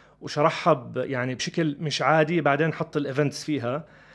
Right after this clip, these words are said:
فأسلوب الكتابة مختلف كليًا، وحتلاحظوا كمان الانفلونس تبع، آه،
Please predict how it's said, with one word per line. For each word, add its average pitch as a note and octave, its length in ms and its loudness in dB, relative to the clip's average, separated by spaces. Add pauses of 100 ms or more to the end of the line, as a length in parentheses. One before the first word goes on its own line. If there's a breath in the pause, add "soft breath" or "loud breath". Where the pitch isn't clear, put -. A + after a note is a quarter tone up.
(160 loud breath)
فأسلوب F#3 600 -2
الكتابة E3 480 4
مختلف D#3 420 -2
كليًا، E3 380 -2
وحتلاحظوا D#3+ 680 2
كمان D3+ 360 2
الانفلونس D3+ 680 -2
تبع، B2+ 460 0
آه، A2+ 300 -6